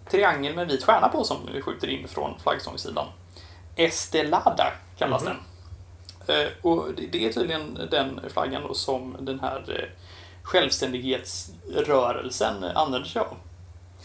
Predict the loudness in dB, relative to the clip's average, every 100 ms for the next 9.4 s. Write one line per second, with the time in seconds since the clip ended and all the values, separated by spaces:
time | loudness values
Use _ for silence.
0 | -14 -14 -18 -12 -4 -2 0 -4 -8 -20
1 | -20 -20 -20 -18 -2 2 4 4 2 0
2 | 2 2 2 -8 -6 -4 -2 -2 -2 -4
3 | -10 -6 -4 -4 -6 -8 -8 -6 -8 -10
4 | -12 -14 -14 -12 -14 -16 -4 2 2 2
5 | -4 -8 -8 -8 -12 -12 -6 -4 -6 -8
6 | -14 -20 -20 -18 -16 -16 2 6 6 4
7 | 0 -6 -14 -16 -6 -4 -2 -2 2 2
8 | 2 -6 -4 -4 -2 -2 -2 0 0 2
9 | 0 -2 -4